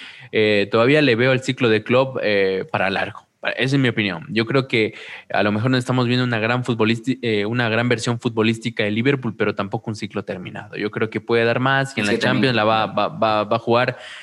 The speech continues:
Speaker 1: eh, va a ser un dive-, un rival durísimo para cualquier equipo, ¿eh? Para cualquiera. El Liverpool va a ser duro, ojo, ojo.
Speaker 2: Ah, también hay que ver una, una cosa, diferencia en, en la Premier.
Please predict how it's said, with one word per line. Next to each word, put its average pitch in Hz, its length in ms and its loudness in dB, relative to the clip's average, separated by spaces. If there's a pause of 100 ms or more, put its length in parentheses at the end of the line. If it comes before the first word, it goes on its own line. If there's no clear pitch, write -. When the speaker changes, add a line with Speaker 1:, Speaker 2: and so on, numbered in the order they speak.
(280)
Speaker 1:
eh, 107 180 2
va 113 120 2
a - 20 -2
ser 143 120 2
un 143 100 4
dive-, 120 280 4
un 139 160 0
rival 135 320 2
durísimo 113 640 0
para 101 160 0
cualquier 101 320 0
equipo, 110 400 0
¿eh? 123 240 -2
Para 104 220 -2
cualquiera. 107 340 2
El 104 80 0
Liverpool 120 340 0
va 113 60 2
a 113 40 0
ser 110 180 -2
duro, 104 240 0
ojo, - 360 -2 (120)
ojo. - 240 -10 (1400)
Speaker 2:
Ah, 98 180 -2
también 107 240 2
hay 110 120 2
que 107 100 -2
ver 107 160 4
una, 87 720 -2
una 107 220 0
cosa, 110 240 0
diferencia 101 800 -4
en, 87 400 -10
en 98 100 -10
la 90 140 -6
Premier. 117 520 -2